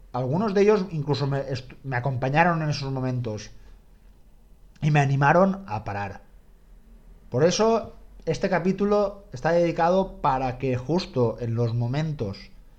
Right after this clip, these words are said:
donde uno lo esté pasando mal y donde vea que los riesgos superan por goleada a la decisión de continuar, para, por favor, no te-, no tengas ninguna duda.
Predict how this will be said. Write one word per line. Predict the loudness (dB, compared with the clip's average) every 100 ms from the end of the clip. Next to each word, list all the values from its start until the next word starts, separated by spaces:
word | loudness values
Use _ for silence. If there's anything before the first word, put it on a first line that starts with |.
| -20 -20 -20 -6
donde | -2 0 2
uno | 2 2
lo | 4
esté | 2 2
pasando | 0 0 0 0
mal | -2 -2 -6 -6
y | -4
donde | -2 0 0 -2 -4 -4
vea | 2 4 4 -2 -14 -20 -20 -20 -20 -4
que | 0
los | 2 0
riesgos | 2 4 4 4 -2 -4 -12 -20 -20
superan | -6 -2 6 8 8 4
por | 2 2
goleada | 4 4 6 4 4 2 0 -2 -8 -14 -18 -8
a | -2
la | 2
decisión | 2 2 2 4 2 2
de | -2
continuar, | -2 -2 0 0 0 -4 -12 -20 -20 -20 -20 -10 -2
para, | 0 0 -4 -12 -18 -20 -20 -6
por | -4
favor, | -2 -2 -2 -4 -8 -18 -12
no | -2 0 0
te-, | -2
no | -4
tengas | -4 -4 -4
ninguna | -2 -2 -2
duda. | 0 0 -2 -6